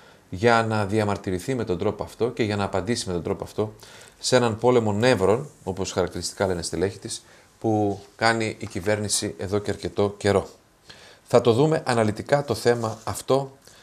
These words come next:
στην, ε, συνέχεια. Επίσης, θα δούμε το αγροτικό ζήτημα σε μία μέρα που πραγματικά οι αγροτικές κινητοποίησεις αποτελούν πρώτη είδηση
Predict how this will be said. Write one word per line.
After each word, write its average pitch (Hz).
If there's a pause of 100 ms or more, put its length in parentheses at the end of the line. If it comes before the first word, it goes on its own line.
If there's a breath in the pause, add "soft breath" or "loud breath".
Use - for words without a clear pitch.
(120)
στην, 110
ε, 107
συνέχεια. 101
Επίσης, - (320 loud breath)
θα 113
δούμε 127
το 110
αγροτικό 98 (680)
ζήτημα 175 (1000 loud breath)
σε -
μία 131
μέρα 123
που 110
πραγματικά 107
οι 104
αγροτικές 101
κινητοποίησεις 104
αποτελούν 104
πρώτη 127
είδηση 113